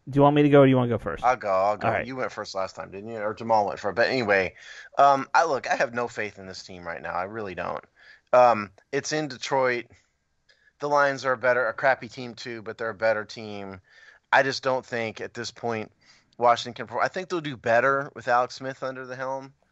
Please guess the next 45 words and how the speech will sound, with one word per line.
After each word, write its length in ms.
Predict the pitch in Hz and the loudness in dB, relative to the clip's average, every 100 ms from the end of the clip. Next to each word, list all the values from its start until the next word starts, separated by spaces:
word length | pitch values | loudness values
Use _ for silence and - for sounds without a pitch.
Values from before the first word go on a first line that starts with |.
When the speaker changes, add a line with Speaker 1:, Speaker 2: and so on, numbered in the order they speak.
| _ _ _ _ | _ _ _ _
Speaker 2:
than 200 | 131 131 | -10 -4
they 100 | 117 | -4
have, 540 | 104 120 127 131 - - - | 2 4 4 2 -4 -20 -6
'cause 140 | 151 | -4
Speaker 1:
Mm-hmm. 200 | 127 117 | -2 -4
Speaker 2:
he's 200 | 113 - | -4 -8
probably 320 | - 123 127 123 | -10 0 2 2
the 80 | |
best 220 | 104 117 - | -2 -4 -4
quarterback 380 | 135 120 120 | -6 -2 -4
on 60 | 127 | -4
the 80 | 110 | -4
roster, 360 | 107 120 - 120 | 0 0 -2 -6
but 140 | 123 | 0
I 80 | 127 | 0
just, 280 | 131 135 - - | 0 -8 -12 -4
I 100 | 131 | -2
don't 220 | 147 131 | -2 -4
have 180 | 131 123 | -2 -2
any 180 | 131 135 | -2 -12
faith 360 | 120 123 113 - | -10 -10 -10 -8
at 180 | - 113 | -2 -2
all 300 | - 101 98 | 0 0 0
in 60 | 104 | -4
this 160 | 92 - | -12 -16
team 260 | 110 101 | -18 -14
right 140 | 87 - | -14 -12
now. 200 | - - | -12 -12
So 260 | - 107 - - - - | -8 -8 -8 -18 -18 -4
I'm 120 | 143 | -2
gonna 180 | 165 143 | -2 -4
predict 320 | 123 131 123 | -2 -2 -2
a 100 | 107 | -6
close 680 | - - 143 143 127 - - _ _ _ _ _ 107 | -6 0 2 2 0 -8 -16 _ _ _ _ _ -2
loss 400 | 117 113 107 - | 2 4 2 -2
to 140 | 123 | -14
Detroit, 640 | 110 104 - 120 110 107 - | -16 -16 -8 -6 -6 -8 -10
something 460 | - 131 127 127 | -6 -4 -6 -8
along 400 | 117 113 113 117 | -4 0 0 -2
the 60 | 110 | -6
lines 580 | 107 107 104 104 104 - | -6 -6 -6 -8 -12 -8
of, 640 | - 104 101 98 95 92 _ _ - _ - | -2 0 0 0 -2 -8 _ _ -20 _ 2
I 140 | 110 | 4
don't 100 | 110 104 | 4 0
know, 500 | 98 95 92 95 | -2 -4 -6 -10